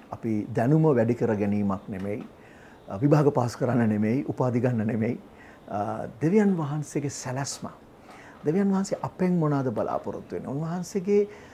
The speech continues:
අ, අ, අභිප්‍රායන් අපේ ජීවිතය තුළ, මේ, මේ, මේ ලෝකේ, අපේ අවට, අපේ රටේ, අපේ ප-, පවුලේ, ඒ, අන්න ඒ වගේ.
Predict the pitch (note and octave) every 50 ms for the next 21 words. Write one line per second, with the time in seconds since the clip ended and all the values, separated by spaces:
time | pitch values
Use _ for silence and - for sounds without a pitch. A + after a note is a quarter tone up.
0 | - - - - A#2 G2+ - - - A#2 - C3+ A#2 A2 A#2+ F#3+ G3+ - - -
1 | - D#3 D3+ C#3+ C#3 C3 A#2+ G#2 F#2 E2+ - A2+ - - D#3 D3 B2 G#2+ C3+ C3+
2 | B2+ A#2+ B2 - - G#2 - - - - - - - - B2+ C3+ C#3 C3+ C3 C3
3 | C3+ C3+ C3 C#3+ D3 C#3 B2+ C3+ B2+ A#2+ C3 C#3 C3+ - - G#2+ G#2+ - - A2+
4 | G#2+ G#2 A2 B2 B2+ B2+ - - E2+ - - - - G#2 A2 - B2+ A#2 A#2 A2+
5 | G2+ - - - - - - - A#2+ A#2+ A#2+ - D3 C#3+ A#2 G2+ F#2+ - - A2
6 | G#2+ G#2+ - - - - C#3+ B2+ C#3 D3 B2 - - - A#2+ A2+ G2+ - C3 -
7 | - B2+ B2+ C3 C3 B2 - C#3 C3 B2 B2 A#2 G#2+ G2+